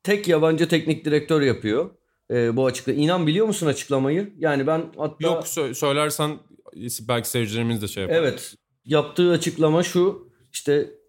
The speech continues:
Speaker 1: nasıl özetleyeyim? Bana, ya menajerler buna şu oyuncuyu alırsan işte elli bin euro sana para çıkar. Yani bey-,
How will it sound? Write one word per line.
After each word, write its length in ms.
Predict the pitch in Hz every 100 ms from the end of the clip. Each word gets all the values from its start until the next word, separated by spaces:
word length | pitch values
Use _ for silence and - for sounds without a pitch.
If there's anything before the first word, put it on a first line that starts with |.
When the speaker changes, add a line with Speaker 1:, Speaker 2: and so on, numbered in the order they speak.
| _ -
Speaker 1:
nasıl 280 | 151 156 135
özetleyeyim? 640 | 113 117 113 151 180 180 - _ _ -
Bana, 280 | 147 156 -
ya 160 | 160
menajerler 680 | 143 185 175 151 127 156 156
buna 180 | 151 165
şu 180 | 180 170
oyuncuyu 420 | 156 156 156 156
alırsan 540 | 165 139 - 151 202 - _ -
işte 180 | - -
elli 360 | 165 170 160
bin 180 | 147 139
euro 420 | 120 135 160 - -
sana 420 | - 139 143 92 - _ _ -
para 260 | 151 151
çıkar. 540 | 131 117 113 - - - _ -
Yani 320 | 90 95 95
bey-, 340 | 147 131 143